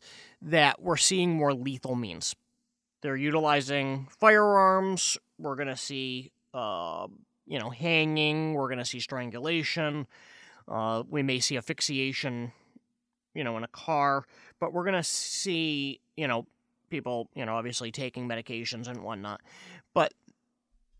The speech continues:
males typically choose more lethal means than females. Now, part of this does come down to, what am I gonna look good in a casket, right? There is a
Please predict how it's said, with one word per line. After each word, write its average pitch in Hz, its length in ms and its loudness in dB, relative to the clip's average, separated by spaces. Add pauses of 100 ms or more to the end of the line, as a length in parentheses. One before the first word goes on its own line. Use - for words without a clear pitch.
(140)
males 185 720 0
typically 185 600 -4
choose 135 880 0 (460)
more 160 400 0
lethal 135 380 -4
means 131 560 -4 (120)
than 196 140 -2
females. 202 480 -4 (800)
Now, 151 420 4 (520)
part 214 260 4
of 208 60 4
this 190 180 2
does 170 260 2
come 170 380 -2
down 147 380 2
to, 135 760 2
what 160 400 4
am 170 100 6
I 165 80 8
gonna 156 140 4
look 139 240 2
good 143 180 2
in 131 120 2
a 127 40 0
casket, 139 440 2
right? 113 280 0
There 135 200 -2
is 131 180 -2
a 139 260 2